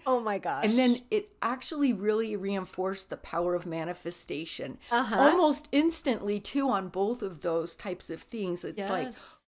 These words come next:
Speaker 2: wow, you know, and then that just, that's another part of my spiritual journey, too,
Speaker 1: Uh-huh.
Speaker 2: is manifesting now.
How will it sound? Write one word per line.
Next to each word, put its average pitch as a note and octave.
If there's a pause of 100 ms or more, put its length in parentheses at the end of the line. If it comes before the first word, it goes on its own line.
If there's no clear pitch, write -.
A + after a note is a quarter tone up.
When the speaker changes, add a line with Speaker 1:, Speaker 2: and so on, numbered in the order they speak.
Speaker 2:
wow, G3 (400)
you F#3+
know, E3
and F#3
then F3+
that G3
just, G3
that's -
another F3
part D#3+
of D3+
my D3
spiritual F3
journey, D#3+
too, F3
Speaker 1:
Uh-huh. G#3+
Speaker 2:
is F3
manifesting E3+
now. D3